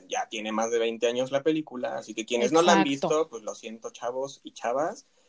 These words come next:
Speaker 1: La neta,
Speaker 2: <laughs>
Speaker 1: la neta es que si no las han visto, pues ya a partir de este momento hay spoilers, entonces si quieren pausar el episodio y escucharlo después, adelante, porque aquí ya viene mucha info y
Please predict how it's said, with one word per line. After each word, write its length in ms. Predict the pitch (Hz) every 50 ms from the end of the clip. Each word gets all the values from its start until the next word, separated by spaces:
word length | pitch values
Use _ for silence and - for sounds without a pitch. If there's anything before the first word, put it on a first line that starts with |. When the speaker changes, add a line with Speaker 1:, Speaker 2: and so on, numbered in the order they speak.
| - - _ _ _ _ _ _ _
Speaker 1:
La 160 | - - -
neta, 440 | 202 202 110 202 196 143 135 135 -
Speaker 2:
<laughs> 40 | -
Speaker 1:
la 100 | - 120
neta 200 | 135 143 160 160
es 60 | -
que 100 | - 143
si 120 | - 123
no 80 | 120 135
las 140 | 139 135 139
han 100 | 135 131
visto, 260 | 135 135 - - 117
pues 140 | 120 107 104
ya 260 | 107 104 101 101 98
a 40 | 101 - 104
partir 240 | 117 110 107 139
de 60 | 151 151
este 120 | - 135
momento 300 | 117 113 113 120 123 120
hay 140 | 120 110 107
spoilers, 600 | - - - 143 156 156 156 156 175 180 - - -
entonces 320 | - 113 107 110 107 110
si 100 | 117 123
quieren 420 | - 131 127 135 135 139 139 135 - _ _ _ _ _
pausar 340 | - 120 123 127 127 147 143
el 120 | 151 151 139
episodio 440 | - - 117 107 127 123 127 123
y 40 | 113
escucharlo 460 | 101 - - 123 - - 143 143 147
después, 440 | 123 110 - - 123 131 143 151 - -
adelante, 640 | 113 - - 113 120 131 139 151 - 170 175 - - _
porque 540 | - 131 131 131 - - 143 143 143 - - _
aquí 220 | - 110 110 - 127
ya 100 | 135 135
viene 200 | 135 131 127 127
mucha 280 | 127 127 127 - 131 127
info 480 | 135 151 151 - 170 165 170 175 - -
y 680 | - 127 127 135 139 139 143 143 143 151 147 156 -